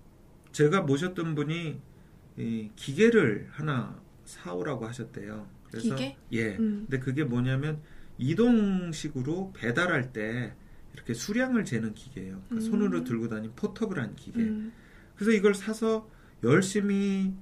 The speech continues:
Speaker 1: 그 작동 방법을 익혔는데, 그리고는 이분 방에 들어갔더니 이분이 다짜고짜 그 기계를 바닥에 세게 던져보시더래요.
Speaker 2: 음.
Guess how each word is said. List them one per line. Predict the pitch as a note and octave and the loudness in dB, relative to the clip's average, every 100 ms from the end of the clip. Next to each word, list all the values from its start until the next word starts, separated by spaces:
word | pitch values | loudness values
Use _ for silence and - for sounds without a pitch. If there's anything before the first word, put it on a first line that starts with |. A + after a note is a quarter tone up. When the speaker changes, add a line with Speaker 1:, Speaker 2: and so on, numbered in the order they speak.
| - - - | -12 -20 -6
Speaker 1:
그 | D#3+ D#3+ - | -2 -2 -4
작동 | - B2+ F#3 F3 | -8 -4 -2 -2
방법을 | D#3+ D3+ D3 D3 | 0 2 2 0
익혔는데, | A#2 - B2+ G#2+ G#2+ C#3+ G2 - - - | -2 -2 -2 -2 -2 -2 -4 -8 -20 -10
그리고는 | D#3 F#3 G3 | -4 0 2
이분 | C#3 C3+ E3 D3 | 2 2 2 0
방에 | A2+ A#2+ B2+ | 0 -2 -2
들어갔더니 | A2+ G#2+ G#2 - C3 D3+ - - - - - | -4 -6 -6 -8 -4 -4 -6 -10 -20 -12 -4
이분이 | D#3+ A3+ A3 | 0 2 2
다짜고짜 | - B2+ F#3 F#3 F#3 F3 | 0 -2 -2 -2 -6 -8
그 | - | -8
기계를 | - C3 C3+ C3+ B2+ C3+ E3+ F3+ - | -6 -4 -2 -4 -4 -8 -8 -8 -12
바닥에 | - B2+ D#3+ G3 | -8 -2 -2 -4
세게 | - - A#3 A#3 | -8 -8 -4 0
던져보시더래요. | C3 A#2 A#2 G2+ - - - | 0 2 0 -4 -12 -10 -2
Speaker 2:
음. | A3+ A3+ A#3 A#3+ A#3+ A3 A#3 | 0 2 2 0 -2 -4 -6